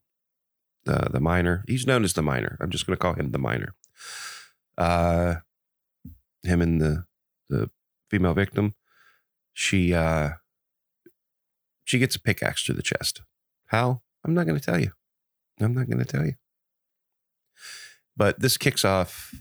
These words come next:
uh, what will become the, uh, the crux of the movie. Uh, the mayor agrees to having the traditional Valentine's dance 'cause twenty years earlier,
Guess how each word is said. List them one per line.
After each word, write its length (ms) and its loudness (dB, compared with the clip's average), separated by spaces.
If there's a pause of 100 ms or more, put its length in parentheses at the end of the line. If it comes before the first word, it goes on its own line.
(120)
uh, 600 2 (300)
what 360 0
will 300 0
become 540 -4
the, 400 -2 (840)
uh, 380 -6 (1500)
the 60 -10
crux 360 -4
of 80 -4
the 60 -4
movie. 300 -4 (1800)
Uh, 220 2
the 100 2
mayor 500 2 (300)
agrees 420 2
to 340 0
having 440 2
the 200 -4 (100)
traditional 400 -2
Valentine's 500 -2
dance 340 0
'cause 300 -2
twenty 280 0
years 280 2
earlier, 600 2